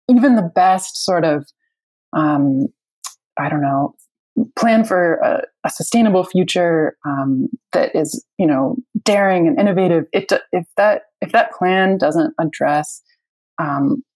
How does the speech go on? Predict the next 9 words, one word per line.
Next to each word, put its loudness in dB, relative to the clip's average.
legacies -2
of -6
white 0
supremacy 0
and -4
of -4
colonial 2
damage, 0
then 2